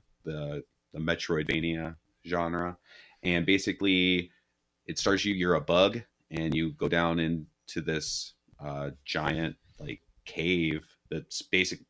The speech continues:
basically it's a, it's a kingdom, and you have to discover what's going on here, and you're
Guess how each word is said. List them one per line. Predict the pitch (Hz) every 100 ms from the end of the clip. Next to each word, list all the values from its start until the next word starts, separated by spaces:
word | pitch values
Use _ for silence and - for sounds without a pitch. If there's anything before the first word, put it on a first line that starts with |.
| -
basically | 107 - 71
it's | -
a, | - _ -
it's | -
a | -
kingdom, | - 110 113 87 73 71 _ _ _ _ -
and | 85 82 78
you | 82
have | -
to | -
discover | - - - 85 156 76 147
what's | -
going | - 78 160
on | 160
here, | 156 160
and | 156
you're | - - -